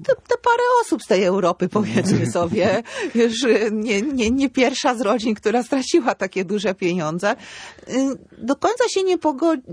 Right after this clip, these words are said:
Speaker 1: do końca się nie pogodził ten, który był odpowiedzialny za załadunek, w tym również pewnie pilnował tego, w jaki sposób pakowano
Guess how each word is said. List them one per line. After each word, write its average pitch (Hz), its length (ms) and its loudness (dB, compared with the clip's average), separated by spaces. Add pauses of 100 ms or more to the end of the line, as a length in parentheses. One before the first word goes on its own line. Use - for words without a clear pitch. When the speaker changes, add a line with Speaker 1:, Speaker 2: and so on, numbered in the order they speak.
(120)
Speaker 1:
do 240 120 0
końca 381 320 -2
się 330 120 -2
nie 320 120 -2
pogodził 269 680 -2
ten, 302 280 -2
który 285 280 -2
był 233 180 -2
odpowiedzialny 254 800 0
za 196 140 0
załadunek, 196 680 -2
w - 40 -20
tym 208 160 0
również 226 440 0
pewnie 185 380 0
pilnował 202 540 0
tego, 190 300 -2
w 185 40 -2
jaki 185 260 -2
sposób 185 420 -6
pakowano 190 800 -2